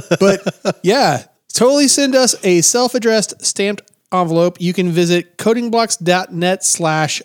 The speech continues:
swag and find out the information there to send us, uh, your stamped envelope, and we will send you back some amazing stickers.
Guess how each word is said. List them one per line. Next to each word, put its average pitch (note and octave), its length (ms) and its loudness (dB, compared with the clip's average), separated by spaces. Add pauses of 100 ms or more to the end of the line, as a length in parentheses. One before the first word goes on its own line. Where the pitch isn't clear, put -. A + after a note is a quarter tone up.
swag E3 600 -2 (640)
and D#3 540 0
find F#3 240 0
out F3+ 120 0
the F#3+ 60 -2
information F#3+ 440 -2
there G#3 280 -2
to E3+ 640 0
send F#3 360 -2
us, F#3+ 380 0
uh, E3+ 400 0 (960)
your D#3+ 340 0
stamped F3+ 340 -4
envelope, E3 440 -2
and C#3 140 -4
we D3+ 100 -2
will D#3 140 -2
send D3+ 240 -6
you D#3+ 120 -2
back C#3+ 260 -2
some C3+ 300 -4
amazing C#3 600 -4
stickers. - 640 -8